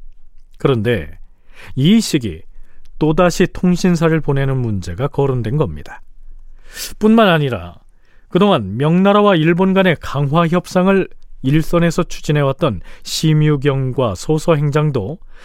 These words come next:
앞서거니 뒤서거니 하면서 통신사 파견을 요청하게 됩니다. 우선 심유경은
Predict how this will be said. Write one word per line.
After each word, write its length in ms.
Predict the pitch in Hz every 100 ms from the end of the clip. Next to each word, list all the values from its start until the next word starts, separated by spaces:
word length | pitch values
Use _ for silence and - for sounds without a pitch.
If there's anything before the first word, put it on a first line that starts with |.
| - -
앞서거니 680 | 123 - 139 123 135 131 131
뒤서거니 500 | 143 139 160 175 175
하면서 580 | 160 156 147 - 165 156 - - - -
통신사 640 | 165 156 - 131 113 113
파견을 680 | - 101 98 101 110 185 185
요청하게 540 | 165 - 143 117 123
됩니다. 420 | 165 92 76 - - - - - - - - - - -
우선 420 | 185 190 131 101
심유경은 840 | 107 - 175 185 190 170 123 156